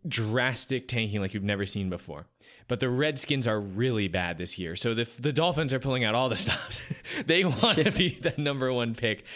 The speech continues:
Speaker 1: And like we saw this past weekend, you have to be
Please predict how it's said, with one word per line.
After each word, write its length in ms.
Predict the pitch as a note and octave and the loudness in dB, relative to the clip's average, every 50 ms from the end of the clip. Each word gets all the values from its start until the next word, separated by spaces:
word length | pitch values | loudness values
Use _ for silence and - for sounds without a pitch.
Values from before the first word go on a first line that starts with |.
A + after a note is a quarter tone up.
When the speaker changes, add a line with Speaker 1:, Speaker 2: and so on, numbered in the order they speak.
| - - - - | -14 -14 -6 -2
Speaker 1:
And 480 | - B2 B2 A#2+ A#2+ A#2+ A#2+ - C3 A#2 | 2 2 4 4 2 0 -2 -4 -2 0
like 180 | C3 B2 B2+ | 2 2 2
we 100 | A#2+ B2 | 2 0
saw 200 | A#2 - C3 B2 | 0 2 2 2
this 140 | A#2 A2+ - | 2 0 0
past 260 | - B2 G#2+ G#2 - - | 0 0 0 0 0 0
weekend, 380 | A2+ A2 G2+ - F#2+ F#2 F2+ - - - - | -2 0 0 0 -2 -2 -4 -6 -12 -14 -6
you 160 | - C3 D3 D3 | -2 0 2 2
have 160 | D3+ C3 A2 | 2 0 -2
to 60 | - A2+ | -2 -2
be 220 | A#2 C3 - - | -2 -4 -4 -8